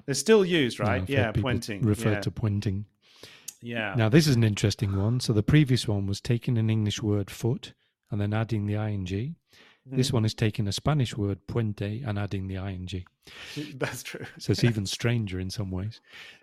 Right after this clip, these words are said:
Speaker 2: So the first time I heard "puenting," I was like, "What?" And they said, and then the person said, "Bridging." So they
Speaker 1: Yes.
Speaker 2: translated puenting,
Speaker 1: Right,
Speaker 2: thinking,
Speaker 1: direct
Speaker 2: "Ah,
Speaker 1: translation, yeah.
Speaker 2: if puenting, yeah, if puente is bridge, this activity must be bridging, no, logically."
Speaker 1: <laughs>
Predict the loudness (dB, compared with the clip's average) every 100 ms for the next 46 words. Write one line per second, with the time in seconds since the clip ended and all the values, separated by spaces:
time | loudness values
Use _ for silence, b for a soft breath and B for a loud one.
0 | _ 0 0 6 4 6 2 2 0 2
1 | 0 0 -2 -4 -6 -6 -4 -6 -8 -14
2 | _ -2 0 0 -2 0 -2 -4 b b
3 | b 0 2 2 0 0 -2 -2 2 6
4 | 6 4 -2 -4 -12 _ _ _ _ _
5 | _ 0 4 6 8 10 10 8 4 2
6 | 2 6 6 6 2 2 2 2 2 4
7 | 4 4 0 0 0 -2 -2 -8 2 2
8 | 2 2 4 4 2 0 0 0 0 0
9 | -2 0 0 0 -2 -2 -2 0 0 -4
10 | -14 -18 _ _ _ -4 -2 -2 -8 -6
11 | -6 -4 -6 -4 -4 -4 -6 -2 -2 -2
12 | -6 -4 -2 -2 -2 -2 -4 -4 -4 -6
13 | -8 -10